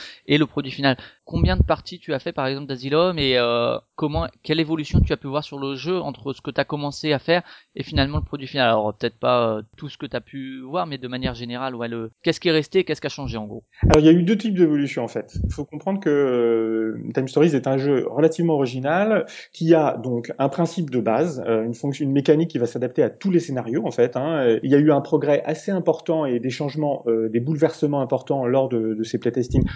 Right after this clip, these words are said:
Speaker 2: sur, finalement, les règles de base du jeu. Euh, c'est, c'était vraiment ça qui était important, euh, de s'assurer que ces règles de base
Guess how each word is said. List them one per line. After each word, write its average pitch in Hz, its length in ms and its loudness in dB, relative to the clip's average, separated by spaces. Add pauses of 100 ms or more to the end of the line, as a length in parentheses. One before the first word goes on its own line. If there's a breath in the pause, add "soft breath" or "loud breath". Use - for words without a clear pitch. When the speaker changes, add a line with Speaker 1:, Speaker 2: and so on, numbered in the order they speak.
(160 loud breath)
Speaker 2:
sur, 190 420 6
finalement, 135 460 0
les - 140 0
règles 143 200 2
de 131 80 4
base 139 240 6
du 123 140 -2
jeu. 113 240 -6 (100)
Euh, 113 160 -10
c'est, 117 460 -6
c'était 120 320 -4
vraiment 123 260 0
ça 156 240 2 (380 loud breath)
qui - 80 -4
était 120 100 0
important, 147 680 2
euh, 113 840 0
de 120 540 -2
s'assurer 151 520 4
que 147 60 -10
ces - 100 -4
règles 123 380 -2
de 117 140 -2
base 135 480 0